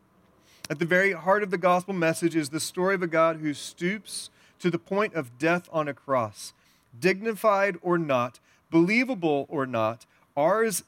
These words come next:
is a God perpetually on bended knee, doing everything it takes to convince stubborn and petulant children that they are seen and loved. This is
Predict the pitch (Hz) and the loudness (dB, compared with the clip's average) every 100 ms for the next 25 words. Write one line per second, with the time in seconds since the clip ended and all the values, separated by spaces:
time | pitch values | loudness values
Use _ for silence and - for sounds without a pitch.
0 | _ 165 147 143 127 151 147 151 131 139 | _ 0 0 -6 -2 0 2 0 -2 -18
1 | _ 185 185 - 196 190 147 131 110 - | _ 0 0 -2 -10 -6 -6 -8 -12 -2
2 | 180 190 170 135 135 139 139 135 _ _ | -2 2 0 0 -10 -8 -8 -8 _ _
3 | 127 165 170 165 _ _ - 208 262 330 | 0 4 4 0 _ _ -4 -2 0 0
4 | 285 _ 214 208 196 - 170 156 143 - | 0 _ -2 0 -2 -4 -4 -4 -4 -12
5 | - _ _ - 151 196 180 139 175 208 | -14 _ _ -6 -4 -2 -4 -2 -2 -2
6 | - - - - 175 190 185 165 135 _ | -8 -10 -10 -6 0 0 0 -6 -8 _
7 | 131 - 180 - 175 165 - - 139 120 | -16 -4 -4 -4 -8 -8 -10 -8 -6 -6
8 | 113 110 _ _ _ _ _ _ _ _ | -10 -12 _ _ _ _ _ _ _ _
9 | 151 - 165 160 143 - - 139 151 202 | -4 -2 -2 0 -2 -8 -4 -4 -4 -8
10 | 214 180 _ _ _ _ _ 143 143 135 | -12 -18 _ _ _ _ _ -8 -6 -2
11 | 123 101 90 107 _ _ _ _ _ _ | -2 -2 -8 -18 _ _ _ _ _ _
12 | _ _ _ 147 147 160 160 - | _ _ _ -4 -4 -4 -6 -8